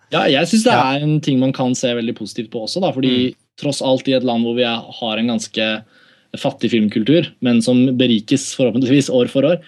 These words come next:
Speaker 1: så er det jo ingen tvil om at de, de regissørene som har vist et såpass spenn, da, både fra drama, eh, innom på en måte litt mer sånn krigs-, kanskje thriller, og til komedie, de er det jo ikke så mange av.
Speaker 2: Mm.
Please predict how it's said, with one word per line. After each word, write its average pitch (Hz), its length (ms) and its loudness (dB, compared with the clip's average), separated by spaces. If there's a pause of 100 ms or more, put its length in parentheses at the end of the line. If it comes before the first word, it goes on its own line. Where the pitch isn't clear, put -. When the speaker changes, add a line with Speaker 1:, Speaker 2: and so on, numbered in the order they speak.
(560)
Speaker 1:
så 147 120 -2
er 143 60 2
det 151 60 4
jo 151 80 4
ingen 147 100 2
tvil 123 180 2
om 117 80 2
at 123 180 -2
de, 117 140 -8
de 120 220 2
regissørene 113 540 -2
som 117 540 0 (180)
har 123 200 -6
vist - 880 -10 (180)
et 120 120 -8
såpass 117 420 -6
spenn, 151 260 -2
da, - 80 -4 (100)
både 117 280 0
fra 110 260 -4
drama, 107 600 -4 (200)
eh, 110 480 -2
innom 101 460 4
på - 100 -8
en 107 120 2
måte 101 120 -4
litt 104 160 -4
mer 101 100 0
sånn 98 220 0
krigs-, - 540 -4 (220)
kanskje 107 220 0
thriller, 117 500 4 (580)
og 107 140 0
til 113 140 4
komedie, 123 500 2 (200)
de 127 320 2
er 120 100 2
det 117 40 2
jo 120 60 2
ikke 170 120 -2
så - 20 2
mange 131 200 0
av. 170 80 -12 (600)
Speaker 2:
Mm. 101 180 -14